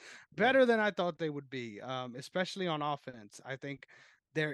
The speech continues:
is a lot to be learned still as far as getting their scheme down pack and what they plan to do on offense.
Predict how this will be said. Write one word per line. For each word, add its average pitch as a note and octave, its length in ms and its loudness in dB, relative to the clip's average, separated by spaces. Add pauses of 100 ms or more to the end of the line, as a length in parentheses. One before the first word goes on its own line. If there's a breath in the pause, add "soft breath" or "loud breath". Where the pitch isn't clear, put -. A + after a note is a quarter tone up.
is E3 400 0
a D3+ 100 -4
lot D#3 320 -2
to - 120 -14
be C#3+ 260 -10 (240)
learned C#3 540 -8
still D3 640 -8
as C3+ 100 -12
far C3+ 320 -6
as C3 240 -10
getting C3+ 440 -8
their C3 180 -6
scheme C#3 520 -8
down C3 300 -8
pack C3+ 320 -8
and B2 120 -12
what C3+ 180 -10
they C3+ 100 -8
plan C3 300 -10
to B2+ 100 -18
do B2 160 -10
on A#2 140 -8
offense. A#2 560 -12